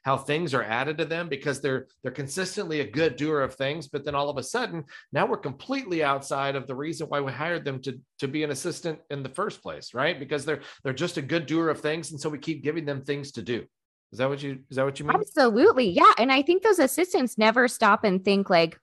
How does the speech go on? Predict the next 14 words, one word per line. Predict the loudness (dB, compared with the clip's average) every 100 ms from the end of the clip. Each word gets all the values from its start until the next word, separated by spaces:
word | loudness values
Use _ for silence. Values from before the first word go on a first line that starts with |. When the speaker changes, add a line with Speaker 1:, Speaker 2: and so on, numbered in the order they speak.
| 4
Speaker 2:
"Oh, | 6
I | 6
shouldn't," | 4 2 4 2 0 _ _ _
that's | 4 6
not | 8 10
in | 8
my | 6 6
lane, | 6 6 6
and | 4
I | 2
probably | 6 6
shouldn't | 6 2 2
do | 6
that. | 8 8